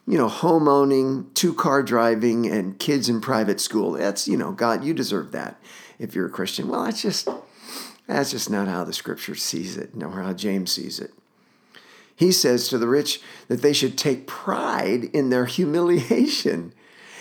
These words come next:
And frankly, you know, this, this word humiliation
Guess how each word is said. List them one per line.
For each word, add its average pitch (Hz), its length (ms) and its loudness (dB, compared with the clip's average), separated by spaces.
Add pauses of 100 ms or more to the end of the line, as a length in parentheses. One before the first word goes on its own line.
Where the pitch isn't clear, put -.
(160)
And 170 180 4
frankly, 180 420 2 (280)
you 160 80 4
know, 156 100 6
this, 175 240 2
this - 360 -6
word 170 180 4
humiliation 135 920 2